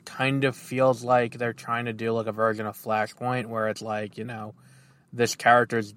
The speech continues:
death is, you know, what caused them to be a hero in this universe, that, you know, basically he becomes a hero and everything kind of happens the same way,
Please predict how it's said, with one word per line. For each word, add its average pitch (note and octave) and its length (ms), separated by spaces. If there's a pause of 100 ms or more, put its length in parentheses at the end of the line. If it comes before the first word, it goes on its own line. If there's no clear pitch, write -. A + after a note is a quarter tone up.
(140)
death A#2 460 (480)
is, A2+ 520 (140)
you B2 160
know, A2+ 220
what A2 240
caused A#2 320
them A2 80
to A2 60
be A2+ 120
a G#2+ 40
hero G#2+ 580 (340)
in A#2 240
this D#3 240
universe, A2+ 540
that, A#2 280
you A#2+ 100
know, A#2 280 (460)
basically F#3+ 360
he D3+ 120
becomes C#3+ 360
a C3 60
hero A#2+ 560
and A#2 240
everything B2 420
kind B2+ 280
of A2+ 80
happens A#2 320
the G#2+ 80
same A2+ 300
way, G#2+ 360